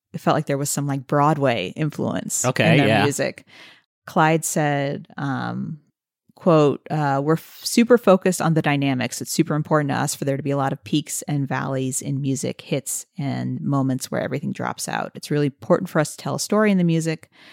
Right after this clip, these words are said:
Speaker 1: Unfortunately, that doesn't happen a lot. In pop music, it's more built on a consistent loop. We want each song to be a real story with a beginning, middle,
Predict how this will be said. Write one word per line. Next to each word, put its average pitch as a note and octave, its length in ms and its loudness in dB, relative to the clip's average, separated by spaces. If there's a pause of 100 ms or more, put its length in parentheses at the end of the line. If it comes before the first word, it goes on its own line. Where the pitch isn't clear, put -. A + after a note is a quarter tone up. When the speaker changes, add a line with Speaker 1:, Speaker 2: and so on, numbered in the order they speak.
(300)
Speaker 1:
Unfortunately, F3+ 360 2
that D#3+ 80 4
doesn't E3 180 0
happen G#3 320 0
a E3+ 60 -2
lot. D3+ 340 2
In D#3 140 -2
pop - 280 -2
music, D3 360 -2
it's - 120 -14
more D3 140 0
built C#3+ 300 -2
on C3+ 80 -4
a C#3+ 60 -6
consistent - 540 -6
loop. C#3+ 320 -2
We C#3+ 100 0
want C#3 180 2
each C3+ 180 -4
song C3+ 260 -2
to C#3+ 60 -12
be C#3+ 120 -8
a C#3 60 -6
real C3+ 200 -6
story - 280 -4
with - 160 -6
a - 20 -18
beginning, - 360 -8
middle, - 240 -8